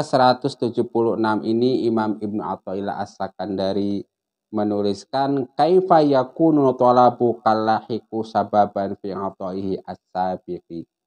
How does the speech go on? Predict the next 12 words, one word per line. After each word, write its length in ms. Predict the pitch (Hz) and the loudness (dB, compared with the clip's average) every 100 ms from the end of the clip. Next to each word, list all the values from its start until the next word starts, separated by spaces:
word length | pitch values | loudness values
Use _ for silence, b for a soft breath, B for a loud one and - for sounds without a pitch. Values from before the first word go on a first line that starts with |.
| _ | _
Bagaimana 800 | - 139 135 143 139 139 135 135 | -2 0 4 6 6 4 4 2
mungkin 720 | 139 139 139 127 - 120 113 113 | 2 0 -2 -4 -4 -4 -4 -6
permohonanmu 1200 | 131 127 127 123 - 131 127 139 160 185 196 180 | -6 -4 -2 -2 0 0 4 4 6 6 6 6
yang 480 | - 156 143 139 127 - | 6 4 4 2 -6 -12
sekarang 960 | _ - 139 - 135 113 104 98 120 - _ _ _ _ _ | _ -10 -10 -8 -6 -4 -4 -6 -12 -18 _ _ _ _ _
itu 320 | - 147 - | -6 -4 -2
menjadi 640 | 180 170 160 139 135 127 127 | 0 2 4 6 6 6 2
sebab 720 | 123 123 - 147 147 - - | 0 -4 -4 -4 -4 -4 -4
pemberian 800 | 131 117 113 113 117 117 113 - | -2 0 0 2 2 2 0 -6
Allah 320 | 110 113 120 | -8 -6 -4
yang 160 | 123 107 | -4 -4
sudah 400 | - 117 104 | -6 -8 -8